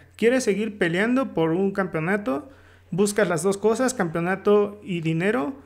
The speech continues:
¿O solamente te importa el dinero? Que no me sorprendería. El pelotero estrella de equipo de los Azulejos de Toronto,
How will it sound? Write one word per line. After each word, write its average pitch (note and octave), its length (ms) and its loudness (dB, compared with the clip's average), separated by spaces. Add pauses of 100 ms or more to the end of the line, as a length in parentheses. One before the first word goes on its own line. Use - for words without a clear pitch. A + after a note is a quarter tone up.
(300)
¿O E3+ 420 0
solamente G3 500 0
te G3 100 -6
importa E3+ 400 -2
el E3+ 120 0
dinero? D3+ 500 -2
Que E3 120 -2
no F3+ 100 -2
me G#3+ 100 0
sorprendería. E3 680 -4 (260)
El G#3 160 6
pelotero B3+ 460 4
estrella A#3+ 600 0
de F#3+ 140 -2
equipo G3 300 -2
de A3+ 60 4
los F#3+ 140 2
Azulejos E3+ 480 0
de F3+ 120 -2
Toronto, D#3+ 640 -2